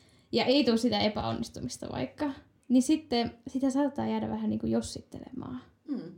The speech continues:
Speaker 1: Että sitten mieluummin tekee ja epäonnistuu ja sit toteaa, että no, toi oli tommonen.
Speaker 2: Just.
Speaker 1: Että,
Speaker 2: Joo.
Speaker 1: <laughs> että mä en ehkä ite haluaisi jossitella sitten ihan hirveästi, että tietää, että on,
Speaker 2: Mm.
Speaker 1: on kokeillut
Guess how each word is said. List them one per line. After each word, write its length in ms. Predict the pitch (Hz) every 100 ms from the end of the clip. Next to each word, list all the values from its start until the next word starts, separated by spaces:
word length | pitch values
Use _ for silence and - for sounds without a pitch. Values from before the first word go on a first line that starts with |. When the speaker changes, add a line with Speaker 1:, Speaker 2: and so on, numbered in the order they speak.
| -
Speaker 1:
Että 220 | 254 - 233
sitten 460 | 269 - 226 233 -
mieluummin 360 | 269 277 254 247
tekee 420 | 262 254 233 220
ja 100 | 214
epäonnistuu 600 | 226 220 214 233 - -
ja 60 | 233
sit 200 | 226 -
toteaa, 280 | 120 - 127
että 120 | 285
no, 60 | 285 294
toi 160 | 269 226
oli 140 | 233
tommonen. 400 | 226 220 233 240 - _ _ _ -
Speaker 2:
Just. 280 | 240 247 294
Speaker 1:
Että, 20 | - - -
Speaker 2:
Joo. 340 | 349 - 359 - 494 539
Speaker 1:
<laughs> 220 | 494 -
että 140 | 240 240
mä 200 | 277 262
en 60 |
ehkä 160 | 247 -
ite 240 | 269 226
haluaisi 520 | 220 214 226 233 - -
jossitella 560 | 233 226 - - -
sitten 380 | 262 277 - - 254
ihan 140 | 262
hirveästi, 440 | 254 - - 208
että 140 | 294 -
tietää, 360 | 247 226 -
että 240 | 240 - -
on, 100 | 240
Speaker 2:
Mm. 120 | 196 - _ _ _ _ _ -
Speaker 1:
on 240 | 262 247 -
kokeillut 560 | 254 240 226 208 208 -